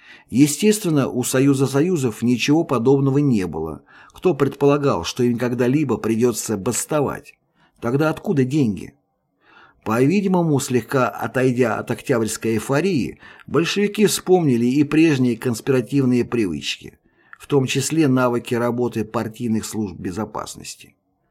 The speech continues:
Достаточно быстро выяснилось, что в начале стачки чиновникам выдали жалованье за два месяца вперёд.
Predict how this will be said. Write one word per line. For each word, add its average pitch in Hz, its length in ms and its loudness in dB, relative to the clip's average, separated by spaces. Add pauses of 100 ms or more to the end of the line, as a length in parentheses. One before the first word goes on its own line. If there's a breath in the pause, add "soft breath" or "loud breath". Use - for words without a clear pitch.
(480 soft breath)
Достаточно 143 680 0
быстро 143 380 2
выяснилось, 87 720 -6 (260 loud breath)
что - 220 0
в 139 60 4
начале 156 420 0
стачки 143 540 -2
чиновникам 135 760 0
выдали 120 380 0
жалованье 113 760 -2
за 110 200 -4
два 120 240 -2
месяца 117 500 -4
вперёд. - 480 -8